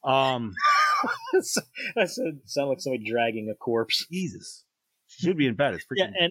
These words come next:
Speaker 2: Anthony
Speaker 1: cool night.
Speaker 2: Hickox, Anthony Hickox also passed away recently. He was director of Hellraiser Three, uh, both the Waxwork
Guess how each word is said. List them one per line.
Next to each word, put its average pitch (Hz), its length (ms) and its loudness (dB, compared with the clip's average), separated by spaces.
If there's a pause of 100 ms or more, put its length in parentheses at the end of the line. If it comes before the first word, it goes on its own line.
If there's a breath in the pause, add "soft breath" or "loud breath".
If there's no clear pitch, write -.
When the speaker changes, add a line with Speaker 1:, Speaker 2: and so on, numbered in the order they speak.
(120)
Speaker 2:
Anthony 190 220 2
Speaker 1:
cool 151 180 2
night. 98 180 -6
Speaker 2:
Hickox, - 320 -10 (200)
Anthony 139 240 -2
Hickox 127 380 0
also 113 280 -2 (100)
passed 107 240 -6
away 107 280 -2
recently. 104 400 -6
He 107 80 -4
was 107 120 -6
director 104 280 -4
of 92 60 -8
Hellraiser 107 340 0 (100)
Three, 110 400 0 (340 soft breath)
uh, 110 200 0
both 113 300 2
the 120 100 -2
Waxwork 110 580 -2